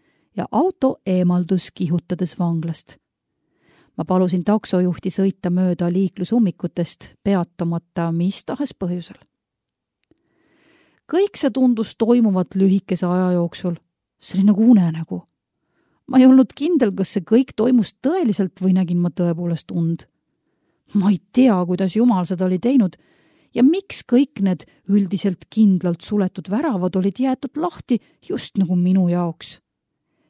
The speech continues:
Teadsin vaid seda, et ma tõepoolest istun nüüd taksos ja olen teel sõprade juurde koju. Jõudnud pärale, palusin juhti veidi oodata,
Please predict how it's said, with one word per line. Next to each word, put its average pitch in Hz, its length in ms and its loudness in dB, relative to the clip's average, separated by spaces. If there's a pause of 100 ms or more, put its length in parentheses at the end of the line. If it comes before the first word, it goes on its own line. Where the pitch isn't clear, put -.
(140)
Teadsin 185 460 -2
vaid 175 160 -4
seda, 254 320 -4 (560)
et 240 160 0
ma 233 80 4
tõepoolest 233 760 2
istun 202 300 -2
nüüd 208 180 0
taksos 220 440 -6 (380)
ja 330 100 0 (120)
olen 226 280 4
teel 190 240 0
sõprade 180 560 -4
juurde 180 260 -2
koju. 180 300 -6 (1800)
Jõudnud 180 360 -2
pärale, 180 360 0
palusin 185 380 -2
juhti 208 380 -2
veidi 190 240 -2
oodata, 208 540 -2